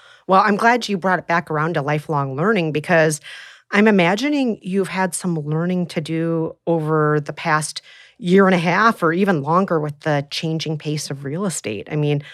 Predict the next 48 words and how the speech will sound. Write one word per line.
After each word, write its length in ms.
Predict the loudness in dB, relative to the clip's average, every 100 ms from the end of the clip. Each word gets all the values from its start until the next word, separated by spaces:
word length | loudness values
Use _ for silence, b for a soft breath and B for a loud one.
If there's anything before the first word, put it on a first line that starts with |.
| B
I'm 80 | 2
not 140 | 2
just 120 | 2 -2
talking 160 | -2
about 140 | -2 -4
the 80 |
pandemic, 600 | -6 -4 -2 -2 -2 -2 0
but, 240 | 0 0 B B B _
you 100 | -2
know, 320 | 0 0 -2
technology 720 | -4 -8 -4 -4 -2 -4 -4
changes, 500 | -6 -6 -6 -10 -12 -8 0
our 360 | 0 0 -6 -14 _
communication 640 | -2 0 0 0 -4 -2 -4
styles 420 | -4 -4 -4 -6
change 360 | -6 -6 -6 -6
and 120 | -6
so 180 | -4 -2
on 180 | -4 -4
over 220 | -8 -6
time. 360 | -8 -8 -6
So 280 | -2 2 2 B B B B B _
can 300 | 0 2 2
you 560 | 2 0 2 0 -2 -4
share 380 | -4 -2 0 -2
some 280 | -2 0
of 180 | 0 -2
the 100 | -6
things 420 | -4 -2 0 -2
that 260 | -2 -6 -6
you've 460 | -6 -4 -4 -6 -10
learned 680 | -12 -4 0 0 0 -2 -4
or 200 | 0 0
that 120 | 0
you 120 | -2 0
wanna 220 | 0 0
make 180 | -2 -4
sure 160 | -6
your 160 | -4 -6
team 360 | -6 -4 -2
learns 440 | -2 -4 -4 -6 -8
with 120 | -10
the 60 | -10
changing 440 | -4 -4 -2 -2
landscape 540 | 0 -2 -4 -6 -6
of 100 | -6
your 100 | -6
industry? 520 | -4 -4 -4 -6 -8